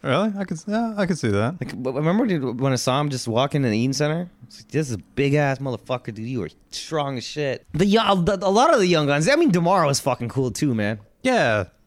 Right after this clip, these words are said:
Speaker 2: DeMar was mad cool.
Speaker 1: Yeah. How can the guy from Compton not be considered cool?
Speaker 2: Yeah.
Speaker 1: You know? Okay, so there, that's five. DeMar, Sonny Weems, Amir, James Johnson, Vince Carter.
Speaker 2: Yeah.
Speaker 1: That's pretty good.
Speaker 2: Yeah.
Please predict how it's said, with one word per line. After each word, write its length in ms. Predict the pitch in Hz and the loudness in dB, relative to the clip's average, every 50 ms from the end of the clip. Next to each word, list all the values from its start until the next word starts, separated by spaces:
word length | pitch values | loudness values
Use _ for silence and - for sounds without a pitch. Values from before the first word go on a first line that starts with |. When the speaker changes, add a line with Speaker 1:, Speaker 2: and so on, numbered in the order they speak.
| _ _ _ _ _ _ _ | _ _ _ _ _ _ _
Speaker 2:
DeMar 340 | - 165 208 254 285 262 214 | -6 -2 0 2 2 4 4
was 180 | 160 147 117 113 | 2 2 0 -2
mad 240 | 135 131 117 110 | -2 -2 -2 -2
cool. 360 | 104 - 123 110 95 - 95 - _ _ _ | -2 -4 -6 -6 -6 -8 -10 -14 _ _ _
Speaker 1:
Yeah. 300 | - 196 180 127 113 107 104 - | -2 0 2 2 0 0 -2 0
How 120 | - 170 | -2 0
can 200 | 165 - 180 175 | 0 2 0 2
the 80 | 170 165 | 0 2
guy 260 | 131 139 135 139 135 | 2 2 2 2 2
from 400 | - - 135 131 127 123 110 - _ _ | 0 0 0 0 0 0 -2 -6 _ _
Compton 460 | - 127 117 117 113 - 117 98 95 | -2 0 0 0 0 -2 -4 -2 0
not 200 | 95 95 95 - | 0 -2 -2 -2
be 240 | - 107 101 95 90 - _ _ _ _ _ _ | -2 -4 -4 -4 -6 -8 _ _ _ _ _ _
considered 420 | - - 107 - - 113 101 92 - | -10 -8 -6 -2 -2 -2 -2 -2 -2
cool? 280 | - 113 107 95 85 - | -4 -2 -2 -2 -2 -2
Speaker 2:
Yeah. 280 | 190 160 110 80 82 87 | -2 -4 -4 -6 -6 -4
Speaker 1:
You 60 | 110 | -2
know? 180 | 110 131 143 139 - _ _ _ _ _ _ _ | -2 -2 -2 -6 -8 _ _ _ _ _ _ _
Okay, 220 | - - - 120 104 | -4 -2 0 0 0
so 160 | - - 131 | 0 0 0
there, 140 | 135 135 127 | 0 0 0
that's 180 | 156 160 - | 0 -2 -4
five. 340 | - - 104 101 104 110 - _ _ _ _ | -2 0 0 2 2 0 -2 _ _ _ _
DeMar, 460 | _ - 110 113 117 123 123 123 123 117 | _ -2 0 2 2 2 2 2 0 -2
Sonny 260 | - - 123 110 110 | 0 -2 0 0 2
Weems, 540 | 110 107 107 104 104 104 95 92 - - _ _ _ _ _ _ _ _ _ _ _ _ _ - 311 277 | 0 0 0 0 0 0 -2 -4 -8 -12 _ _ _ _ _ _ _ _ _ _ _ _ _ -18 -10 -6
Amir, 540 | 165 117 110 110 110 110 107 107 104 101 - _ _ _ _ _ _ | -2 0 0 2 2 2 2 2 0 -2 -4 _ _ _ _ _ _
James 240 | - - 120 110 98 | -4 -2 0 0 0
Johnson, 420 | - 117 104 101 98 - 107 98 | 0 0 0 0 0 -2 -4 -4
Vince 200 | 90 101 90 - | -2 -4 -4 -4
Carter. 340 | - - 95 92 90 90 85 - _ _ _ _ - | -2 -2 0 0 0 -2 -4 -6 _ _ _ _ -20
Speaker 2:
Yeah. 160 | - - - - - _ _ _ _ _ | -20 -18 -18 -20 -20 _ _ _ _ _
Speaker 1:
That's 120 | 202 - | -6 -4
pretty 200 | - - 101 92 | -2 -2 0 0
good. 180 | 95 104 127 123 - - _ _ _ _ | 0 0 -2 -4 -8 -16 _ _ _ _
Speaker 2:
Yeah. 220 | _ - 98 - | _ -10 -10 -10